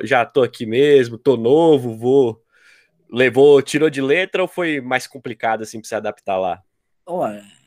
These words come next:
Speaker 2: é, tem muita coisa, né? Tem muito jogador da época que falava, ah, que nem tem a situação do Viola, ah, não tinha feijão. Pô, para com essas conversas fiadas, né? <laughs> Feijão, ah, não tem feijão, não foi pro Valência, eu acho. Ah, não tem feijão aqui.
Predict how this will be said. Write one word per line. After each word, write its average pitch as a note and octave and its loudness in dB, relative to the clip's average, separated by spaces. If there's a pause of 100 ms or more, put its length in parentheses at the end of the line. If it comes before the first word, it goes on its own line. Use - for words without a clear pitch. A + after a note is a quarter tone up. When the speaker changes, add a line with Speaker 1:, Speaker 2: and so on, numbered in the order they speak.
(760)
Speaker 2:
é, C3 -10
tem A#3 -10
muita F#3 -8
coisa, A#2+ -6
né? A#2 -8
Tem A2 -10
muito A#2+ -8
jogador A2 -6
da F2+ -12
época G#2 -12
que - -20
falava, G#2 -2
ah, F#2 -14
que - -16
nem A2 -6
tem A2 -10
a A2 -12
situação G#2+ -10
do G#2 -8
Viola, G#2 -6
ah, B2+ -4
não F#2 -8
tinha C3 -8
feijão. G2+ -6
Pô, C3+ -10 (160)
para C3 -10
com G2 -16
essas F#2+ -12
conversas F#2+ -10
fiadas, D3+ -6
né? F3+ -6
<laughs> - -12 (360)
Feijão, G2 -6 (140)
ah, C3 2
não A2 -4
tem C3 -6
feijão, B2+ -6
não G2 -6
foi G#2+ -8
pro G#2 -12
Valência, G2 -6
eu F#2 -10
acho. G2 -8
Ah, C3+ -4
não G2+ -6
tem B2+ -4
feijão G#2+ -4
aqui. G2 -14